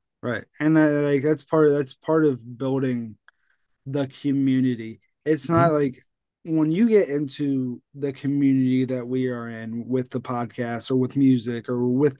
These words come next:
Speaker 1: these people who are out there trying to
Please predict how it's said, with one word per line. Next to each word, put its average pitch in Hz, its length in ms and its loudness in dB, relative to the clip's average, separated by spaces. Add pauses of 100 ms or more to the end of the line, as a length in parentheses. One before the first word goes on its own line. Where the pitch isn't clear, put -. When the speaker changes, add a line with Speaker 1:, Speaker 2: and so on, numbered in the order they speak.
Speaker 1:
these 151 280 0
people 135 420 0
who 131 160 -2
are 117 120 -2
out 127 260 -8
there 117 380 -6 (920)
trying 147 500 2
to 127 600 2